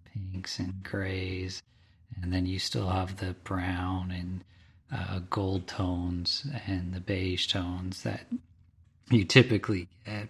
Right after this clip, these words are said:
but you lose so much of, like, this deep, rich purple that you'll get.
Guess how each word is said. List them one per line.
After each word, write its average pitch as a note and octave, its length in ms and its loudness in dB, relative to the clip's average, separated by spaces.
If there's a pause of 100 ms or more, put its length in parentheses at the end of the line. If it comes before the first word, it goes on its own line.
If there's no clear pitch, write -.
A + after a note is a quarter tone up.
(100)
but G2+ 180 2
you G2+ 240 2
lose G#2 500 6
so G#2+ 360 2
much G2 540 2
of, F#2+ 140 -4
like, F#2 220 -4
this G2 240 -2
deep, G2+ 560 0
rich G2+ 460 0
purple G2 640 -2
that F2+ 180 -4
you'll F#2+ 220 -2
get. F2+ 380 -6